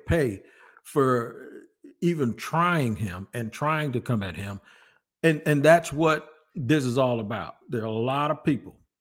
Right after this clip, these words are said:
a lot of people that have a lot to do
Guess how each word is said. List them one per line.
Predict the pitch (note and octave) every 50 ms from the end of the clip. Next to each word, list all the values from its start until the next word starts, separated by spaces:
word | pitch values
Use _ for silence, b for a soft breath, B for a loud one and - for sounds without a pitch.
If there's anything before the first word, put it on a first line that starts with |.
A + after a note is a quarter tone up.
| _ -
a | -
lot | E2+ G#2 A#2 C3 C3
of | A#2 -
people | - A#2+ G2+ - - _ -
that | - G2+ -
have | A2+ A2 G#2 G2+ F#2 F#2 - _ _ _ _ _ _ _ _ _ _ _ _ -
a | G#2
lot | F#2+ F2+ G2 A#2+ B2+ B2 - - -
to | C3+
do | A#2+ A#2 D3+ C#3+ B2+ A2+ G2+ F#2+